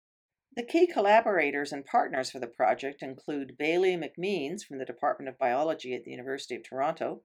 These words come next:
Mark Ridgway from the Harkness Laboratory of Fisheries Research, Matthew Wells from the Department of Physical Environmental Sciences at the University of Toronto,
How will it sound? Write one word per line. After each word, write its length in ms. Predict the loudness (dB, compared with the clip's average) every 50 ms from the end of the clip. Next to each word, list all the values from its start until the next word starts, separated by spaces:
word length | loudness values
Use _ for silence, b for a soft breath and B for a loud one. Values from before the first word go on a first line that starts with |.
| b b b b b b b b b _
Mark 320 | 6 8 8 8 8 6 2
Ridgway 540 | 0 0 0 0 -2 4 6 6 6 4 0
from 160 | -2 -6 -6
the 80 | -6
Harkness 540 | -2 4 4 4 4 4 -4 -8 -8 -8 -8 -8
Laboratory 680 | -8 -6 -4 0 4 4 4 4 2 -4 -2 -2 -2 -2
of 100 | -4 -6
Fisheries 480 | -8 -10 -8 -6 -6 -6 -6 -8 -6 -4
Research, 640 | -4 -4 -4 -4 -6 -6 -6 -6 -8 -12 -16 -16 _ _ _ _ _ _ _ _ _ _ _ _ _ _ _ _
Matthew 480 | 2 6 6 6 6 4 2 0 4 6
Wells 420 | 10 12 12 12 12 12 10 8
from 160 | 2 -4 -4
the 60 | 0
Department 420 | -2 -2 4 6 6 6 6 6 0
of 100 | 0 2
Physical 360 | 2 0 0 2 0 2 2
Environmental 600 | 2 6 8 8 8 8 8 4 2 0 -2 -4
Sciences 680 | -2 2 2 4 4 4 2 0 -2 -2 -2 -2 -2 -2
at 140 | -6 -8 -8
the 60 | -8
University 380 | -8 -6 -6 -6 -6 -8 -12 -16
of 80 | -14
Toronto, 540 | -10 -4 -2 -2 -2 -2 -4 -4 -4 -6 -6